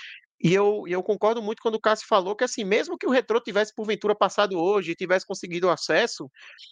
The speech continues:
eu não acho que nenhum torcedor do Santa Cruz ia olhar e dizer, "Caramba, agora deu esperança, ano que vem vai conseguir." O cenário, ele é muito complicado, sabe? O Retrô conseguir a vaga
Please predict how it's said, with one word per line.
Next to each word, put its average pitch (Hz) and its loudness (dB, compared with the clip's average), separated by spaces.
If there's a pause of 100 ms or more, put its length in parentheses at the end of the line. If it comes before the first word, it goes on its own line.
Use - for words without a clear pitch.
(200)
eu 220 6
não 277 0
acho 254 0
que 226 -8
nenhum 214 0
torcedor 208 0
do 190 -6
Santa 196 -2
Cruz 185 -4
ia 208 4
olhar 180 4
e - -2
dizer, 170 -4
"Caramba, 190 2
agora 190 0
deu 190 -2
esperança, 196 -2
ano 196 -6
que 202 -6
vem 185 0 (380)
vai 180 2
conseguir." 190 -6
O 220 -4
cenário, 277 0
ele 294 -2
é 302 -2
muito 262 -4
complicado, 151 -2
sabe? - -6 (380)
O - 4
Retrô 214 2
conseguir 190 -2
a 151 2
vaga 165 2